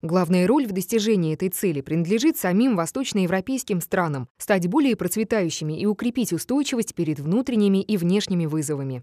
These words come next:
Заявление сделал премьер-министр Павел Филипп на конференции по безопасности, которая прошла в столице Баварии – Мюнхене.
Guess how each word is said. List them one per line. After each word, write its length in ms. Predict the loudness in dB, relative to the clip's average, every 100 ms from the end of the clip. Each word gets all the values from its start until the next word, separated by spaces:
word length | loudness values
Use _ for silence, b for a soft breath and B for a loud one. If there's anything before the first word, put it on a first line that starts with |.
| -12 -2
Заявление 540 | 2 4 4 4 2
сделал 360 | 2 2 2 0
премьер-министр 760 | 2 4 4 4 2 2 -2
Павел 280 | -2 0 0
Филипп 380 | -2 -2 -2 -4
на 100 | -6
конференции 600 | -6 -2 0 0 -2 -4
по 100 | -4
безопасности, 680 | -4 -4 -2 -2 -2 -4 -4
которая 460 | -4 -4 0 0
прошла 360 | 0 -4 0 -2
в 60 | 0
столице 440 | -2 -2 -2 -4
Баварии – 480 | -4 0 0 2 2
Мюнхене. 600 | 2 2 0 -4 -6